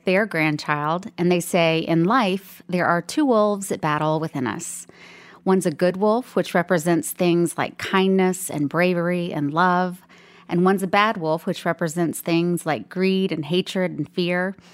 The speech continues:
And the grandchild stops and thinks about it for a second, looks up at its grandparent and says, "Well, which one wins?" And the grandparent says, "The one you feed." So I'd love to know how that parable applies to you in your life and in the work that you do.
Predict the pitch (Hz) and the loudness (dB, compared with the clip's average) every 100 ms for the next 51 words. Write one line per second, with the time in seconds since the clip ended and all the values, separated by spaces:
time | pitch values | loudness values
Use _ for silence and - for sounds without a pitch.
0 | - _ _ _ _ 185 185 190 214 220 | -20 _ _ _ _ 0 2 4 2 2
1 | 208 208 202 - - 160 190 - - 156 | 2 2 0 -2 -2 0 -2 -8 -8 -4
2 | 147 156 - 156 156 147 156 143 147 - | -2 -2 0 0 0 -2 -6 -4 -6 -4
3 | 196 - - - 156 156 - 156 170 151 | -4 -6 -12 -12 -8 -6 -6 -6 -6 -8
4 | - 151 156 156 160 165 - 180 170 165 | -6 -2 -2 -2 -2 0 0 -4 0 0
5 | 156 - - _ - 196 208 208 233 254 | 0 -8 -10 _ -6 0 2 2 0 0
6 | 247 240 311 160 139 147 - _ - 170 | 2 2 2 2 -2 -4 -10 _ 0 2
7 | 175 180 185 190 196 196 190 185 202 165 | 4 2 2 2 2 2 0 0 0 2
8 | 165 160 _ _ 160 147 147 151 - 143 | 0 -4 _ _ -4 0 2 0 -4 -8
9 | - - - _ - - 190 180 180 - | -8 -12 -18 _ -8 0 2 4 0 -6
10 | _ - 156 170 170 180 175 160 160 165 | _ -4 -2 0 -2 0 0 2 0 0
11 | 170 175 175 165 165 277 294 285 254 254 | 2 2 2 2 2 4 4 4 2 2
12 | 240 - 208 202 196 190 - 190 175 190 | 2 2 0 2 2 0 -2 -2 2 4
13 | 185 - 165 156 160 220 240 233 - 170 | 4 2 2 2 2 2 0 -4 -2 2
14 | 165 165 156 147 - - 135 131 147 | 4 2 0 -4 -6 -10 -8 -8 -10